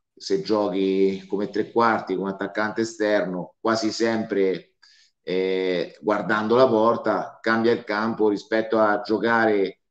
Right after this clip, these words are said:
spesso spalle alla porta, dove tutte e due perdono, eh, no, molta della loro efficacia. E, e il discorso, secondo me, a prescindere dal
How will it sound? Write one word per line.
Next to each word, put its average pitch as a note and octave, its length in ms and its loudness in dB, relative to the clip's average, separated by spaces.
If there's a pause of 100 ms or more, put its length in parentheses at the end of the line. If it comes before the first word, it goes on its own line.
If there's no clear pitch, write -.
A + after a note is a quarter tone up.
(200)
spesso G#2+ 880 4
spalle A2+ 440 2
alla B2 160 4
porta, A2 540 0
dove G#2+ 340 4
tutte G#2+ 300 -2
e A2 100 -2
due G2+ 280 2
perdono, G2 760 -4 (240)
eh, F#2+ 340 -4
no, G#2+ 200 -2
molta G#2 440 0
della F#2+ 240 0
loro F#2 800 0 (320)
efficacia. F#2+ 880 -4 (720)
E, - 120 -4
e A#2 300 0
il B2 100 4
discorso, B2+ 1040 4 (760)
secondo C#3 480 6
me, A2+ 360 2
a G#2 80 -2
prescindere A#2 580 0
dal A2 560 0